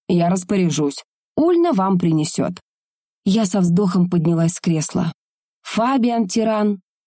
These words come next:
вы тиран. В этой семье хоть кто-то есть некомандующий?" "Я?" мигом отозвалась Тайла. "Я уж точно единственная без недостатков".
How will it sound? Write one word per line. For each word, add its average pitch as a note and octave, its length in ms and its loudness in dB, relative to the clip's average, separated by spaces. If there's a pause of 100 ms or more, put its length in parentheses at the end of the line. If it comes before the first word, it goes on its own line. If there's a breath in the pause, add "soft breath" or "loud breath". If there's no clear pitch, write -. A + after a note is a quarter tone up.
(160)
вы G3 400 2
тиран. G#3+ 580 0 (220)
В A3+ 80 2
этой D#4 180 0
семье D4+ 440 0
хоть B3 220 -2
кто-то C#4 400 -2
есть A#3+ 380 2
некомандующий?" F#3+ 960 0 (180)
"Я?" A3+ 200 2 (460)
мигом G3 320 2
отозвалась F3+ 500 0
Тайла. E3+ 380 -2 (220)
"Я A#4 200 2
уж - 180 -2
точно G#4 360 -2
единственная B3+ 760 0
без G3 180 0
недостатков". F#3 920 0